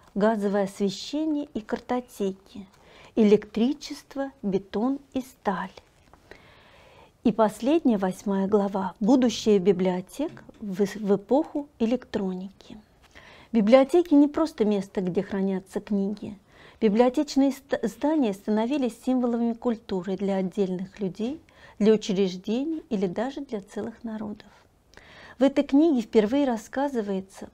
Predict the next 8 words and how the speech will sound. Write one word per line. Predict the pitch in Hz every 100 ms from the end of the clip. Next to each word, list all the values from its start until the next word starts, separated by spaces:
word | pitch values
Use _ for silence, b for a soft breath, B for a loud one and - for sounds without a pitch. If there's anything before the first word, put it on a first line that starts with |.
| -
полная | 285 302 262
история | 247 - 214 185 190 -
их | 220 208
развития, | 226 226 220 202 190 - 208 208 - B B B
от | -
библиотек | 185 202 226 233 - 233
древней | 190 220 220 220
Месопотамии | 220 220 - 214 208 - 277 302 208 185